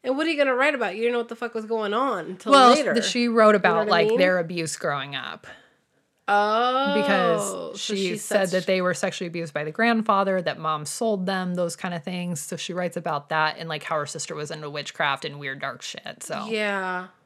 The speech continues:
Speaker 1: Okay. So that was her angle.
Speaker 2: Yeah.
Speaker 1: Just kind of let it, let me tell you about our childhood.
Speaker 2: Yeah.
Speaker 1: Still, <sighs> still doesn't excuse it, but that's heavy to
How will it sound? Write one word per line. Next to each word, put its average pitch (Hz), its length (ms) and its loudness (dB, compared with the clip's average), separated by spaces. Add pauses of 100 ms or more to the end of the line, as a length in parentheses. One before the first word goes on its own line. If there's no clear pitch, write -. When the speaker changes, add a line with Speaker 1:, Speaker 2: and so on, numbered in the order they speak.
(300)
Speaker 1:
Okay. 190 680 -6 (220)
So 208 140 -8
that 190 200 -2
was 180 180 -6
her 165 120 -10
angle. 160 640 -10 (160)
Speaker 2:
Yeah. - 160 -2
Speaker 1:
Just 170 140 -8
kind 190 200 -8
of 175 260 -12
let 185 180 -8
it, - 200 -16
let 190 160 -6
me 175 120 -10
tell 185 160 -10
you 190 80 -10
about 185 160 -10
our - 100 -10
childhood. 185 640 -14 (160)
Speaker 2:
Yeah. 156 260 0 (1040)
Speaker 1:
Still, 294 420 -4 (240)
<sighs> - 240 -12
still - 320 -4
doesn't 190 260 -6
excuse 180 500 -12
it, - 260 -12
but - 320 -14 (800)
that's 254 260 -8
heavy 185 480 -8
to 190 180 -10